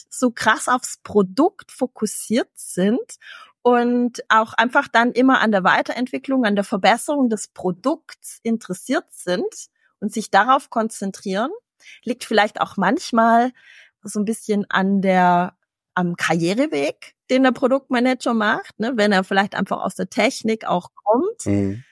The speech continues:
Speaker 1: selber einen Ingenieurs-Background hat und natürlich auch einfach in Lösungen gerne denkt, ne? Und das vielleicht auch irgendwo
Speaker 2: Mhm.
Speaker 1: so zu seinem Jobprofil immer dazugehört hat, ne?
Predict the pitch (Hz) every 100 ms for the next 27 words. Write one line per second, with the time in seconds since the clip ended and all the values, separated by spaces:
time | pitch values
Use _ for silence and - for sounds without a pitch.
0 | _ - 185 220 262 254 240 208 214 202
1 | 185 226 302 - 226 226 _ 208 190 190
2 | - 185 233 349 269 233 220 - 220 220
3 | 220 190 214 - 233 208 226 226 262 339
4 | 294 247 214 214 185 175 185 185 208 233
5 | 440 - - - _ - 494 - 226 208
6 | 208 196 - 180 175 - - 214 220 196
7 | 202 196 - 180 180 175 196 _ - _
8 | - 254 - - 285 - 247 254 247 233
9 | 226 202 190 - 302 370 330 262 311 311
10 | - 311 320 - 240